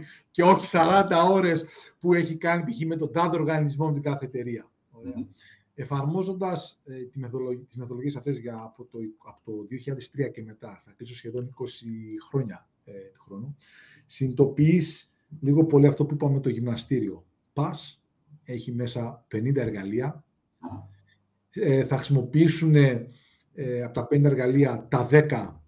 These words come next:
Speaker 1: σε όλη τη ζωή, και στην προσωπική ζωή και στην επαγγελματική ζωή. Εφαρμόζουν παντού. Θα εφαρμόσουν τα άλλα εργαλεία πάρα πολλές φορές στην επαγγελματική τους ζωή να λύσουν προβλήματα χ, ψ, ω,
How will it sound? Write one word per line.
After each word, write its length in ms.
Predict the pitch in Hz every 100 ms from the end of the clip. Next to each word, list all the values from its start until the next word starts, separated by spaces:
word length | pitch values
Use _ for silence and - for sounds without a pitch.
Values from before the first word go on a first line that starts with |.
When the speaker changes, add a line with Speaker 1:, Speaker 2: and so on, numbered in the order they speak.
| _ _ _ - - _ _ - - -
Speaker 1:
σε 200 | - 151
όλη 120 | 165
τη 60 |
ζωή, 460 | 131 123 117 139 -
και 120 | - 196
στην 140 | -
προσωπική 420 | - 185 - 190
ζωή 120 | 156
και 60 | 165
στην 120 | 196
επαγγελματική 440 | 175 151 143 143 143
ζωή. 440 | 135 123 185 - _ _
Εφαρμόζουν 500 | 233 147 139 165 131
παντού. 540 | - 143 147 - - - _ _ _ 151 - _
Θα 80 | 160
εφαρμόσουν 500 | 156 165 190 196 190
τα 100 | 185
άλλα 140 | 185
εργαλεία 760 | 175 160 147 151 160 156 139 - - _ _
πάρα 260 | 165 170
πολλές 160 | 165 156
φορές 140 | 156
στην 140 | 143 143
επαγγελματική 440 | 123 131 120 147
τους 100 | 143
ζωή 220 | 135 135
να 160 | 127 123
λύσουν 320 | 123 123 123
προβλήματα 360 | 117 117 123 110
χ, 140 | -
ψ, 120 | -
ω, 60 | 107